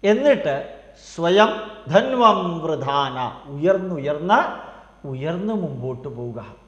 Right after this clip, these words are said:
കിം സ്വിത് വനം, ആ വനം എങ്ങനെ ഉണ്ടായി? ആ വൃക്ഷങ്ങൾ എങ്ങനെ ഉണ്ടായി? ആ വൃക്ഷങ്ങളിലൂടെ വനം ഉണ്ടാകുന്നതിന് മുൻപ് അവിടെ എപ്രകാരം ഉണ്ടായിരുന്നു?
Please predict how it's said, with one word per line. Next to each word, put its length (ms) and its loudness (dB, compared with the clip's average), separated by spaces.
കിം 280 0
സ്വിത് 400 -4
വനം, 460 0
ആ 180 2
വനം 540 0
എങ്ങനെ 460 0
ഉണ്ടായി? 400 2
ആ 140 6
വൃക്ഷങ്ങൾ 640 2
എങ്ങനെ 260 0
ഉണ്ടായി? 460 0
ആ 260 2
വൃക്ഷങ്ങളിലൂടെ 1500 2
വനം 360 0
ഉണ്ടാകുന്നതിന് 840 2
മുൻപ് 520 2
അവിടെ 220 0
എപ്രകാരം 680 2
ഉണ്ടായിരുന്നു? 840 0